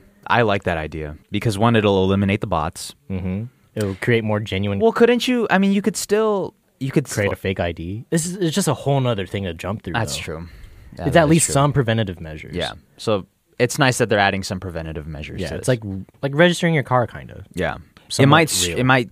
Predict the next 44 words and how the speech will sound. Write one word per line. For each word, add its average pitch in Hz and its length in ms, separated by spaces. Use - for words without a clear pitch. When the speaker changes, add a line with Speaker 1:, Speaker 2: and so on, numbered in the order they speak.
Speaker 1:
it 107 160
might 127 200
be 107 100
a 92 40
deterrent 113 560
for 92 120
some 90 180
people, 92 360
but 92 200
maybe, 120 580
maybe 107 300
the 101 200
deterrent 104 600
is 98 140
for 101 180
people 104 460
that 92 180
would 98 400
cause 95 440
some 101 200
toxicity 95 720
in 90 160
the 101 380
platform. 90 440
So 131 140
Speaker 2:
Yeah. 110 60
Speaker 1:
maybe 113 160
it's - 100
a - 20
good 190 140
thing. 73 240
Speaker 2:
'Cause 131 100
I 135 80
think 147 340
we're 127 100
at 120 120
this 110 140
point 117 260
now 127 300
where, 98 440
you 143 100
know, 117 80
it's 110 100
not 127 160